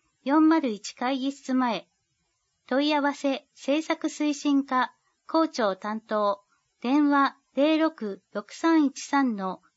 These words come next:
九六八三。詳細は、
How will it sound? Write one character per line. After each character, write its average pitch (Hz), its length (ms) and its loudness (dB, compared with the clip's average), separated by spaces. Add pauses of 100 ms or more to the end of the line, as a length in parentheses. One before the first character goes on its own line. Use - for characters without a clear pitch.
(100)
九 320 200 0
六 320 240 -4
八 208 240 -12
三。 220 400 -8 (960)
詳 311 240 0
細 311 320 -2
は、 277 320 -4